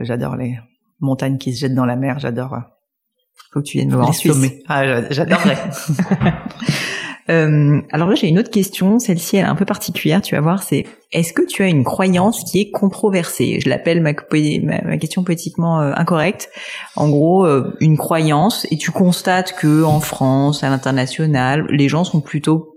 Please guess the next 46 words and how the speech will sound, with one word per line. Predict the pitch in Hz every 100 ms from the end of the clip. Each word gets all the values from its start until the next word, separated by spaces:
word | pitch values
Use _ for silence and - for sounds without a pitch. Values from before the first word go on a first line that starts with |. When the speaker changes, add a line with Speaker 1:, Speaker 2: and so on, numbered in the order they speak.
| _
Speaker 2:
pas | 165
trop | - 165
d'accord | 143 156
avec | 156 131
toi, | - 123 - -
et | 139
que |
t'es | -
plutôt, | 127 - 151 143 151
euh, | 127 127
bah, | 135 123 117 - -
voilà, | - -
dans | 143
le, | 123 - 170 170 - - - - - - - _ _ _ _ - -
si | - 139
ce | 170
n'est |
dans | 147
l'opposition, | 139 131 139 131 - 175
en | 151
tout | -
cas | 147
dans | 160
la | 139
différence. | 143 160 131 113 - - _ - 123
Speaker 1:
Je |
vais | -
te | -
faire | 131
une | 127
réponse, | 131 123 143 135 -
euh, | 113 110 127 _ _ _ _ _ _ _ _
un | 139 135
peu | 151
bateau. | 143 139 139 - 170 208
<laughs> | 147 - - - 127 _ - - - - - - _ _ _ _ - -
Alors, | 165 - - - _ _ - -
la |
croyance | - - 170 165
controversée, | 147 143 143 135 135 165 170 -
elle | 120
est | 117
pas | 139
controversée | 131 - 127 -
en | 143
France | - 254